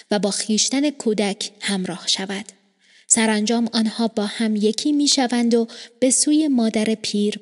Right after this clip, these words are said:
باز می‌گردند. مادر خردمند، مادری که می‌تواند همه اینها را ببیند و تحمل کند. کسی که با خرد و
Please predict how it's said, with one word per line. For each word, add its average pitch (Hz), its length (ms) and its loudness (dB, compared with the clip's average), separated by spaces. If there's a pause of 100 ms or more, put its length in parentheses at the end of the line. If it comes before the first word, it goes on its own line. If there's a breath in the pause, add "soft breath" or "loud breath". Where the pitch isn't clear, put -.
باز 180 340 0
می‌گردند. 190 760 -6 (460 soft breath)
مادر 208 420 2
خردمند، 190 840 -4 (380 loud breath)
مادری 214 420 2
که 220 180 -6
می‌تواند 247 760 2 (280 loud breath)
همه 294 540 0
اینها 226 360 0
را 208 300 -2
ببیند 233 500 2
و 208 100 -2
تحمل 180 600 -6
کند. 208 460 -12 (460 loud breath)
کسی 233 280 4
که 240 140 -2
با 220 200 0
خرد 233 480 0
و 208 140 -4